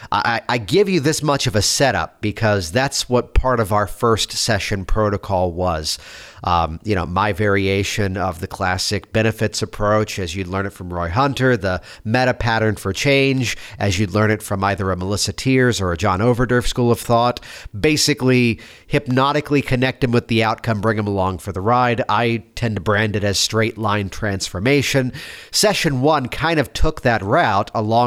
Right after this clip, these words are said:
with this table of aversion strategy, of course, folding in an effective hypnotic induction, folding in some hypnotic phenomenon along the way,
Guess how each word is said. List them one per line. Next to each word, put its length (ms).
with 140
this 180
table 460
of 100
aversion 560
strategy, 960
of 100
course, 280
folding 340
in 160
an 100
effective 440
hypnotic 500
induction, 600
folding 420
in 180
some 300
hypnotic 480
phenomenon 720
along 340
the 80
way, 260